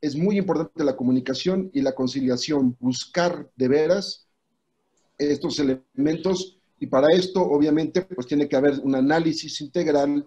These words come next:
de cómo se encuentra la situación de la empresa, con lo que ya platicamos en esta mesa, y,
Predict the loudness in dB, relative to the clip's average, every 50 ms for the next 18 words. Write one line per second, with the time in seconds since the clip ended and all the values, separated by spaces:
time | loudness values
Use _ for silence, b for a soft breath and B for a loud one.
0 | -8 _ _ -8 -4 -2 -2 0 0 0 -2 -2 -4 -4 -2 -2 -2 -2 -2 -2
1 | -2 -2 0 -2 -2 -4 -6 -8 -6 -6 -6 -2 -2 0 0 -2 -2 -6 -10 _
2 | -2 0 0 0 0 -2 -4 -4 -8 -8 -8 -8 -8 -6 -2 -2 -2 -2 -2 -6
3 | -6 -4 -2 -2 -2 -2 -2 -6 -10 -18 _ _ _ -20 -20 _ _ _ _ _
4 | _ _ _ -2 0 0 0 0 0 0 0 0 0 0 2 2 0 0 -2 -6
5 | _ _ _ _ _ _ _ _ _ _ _ _ 0 2 4 4 6 6 4 4
6 | 4 2 0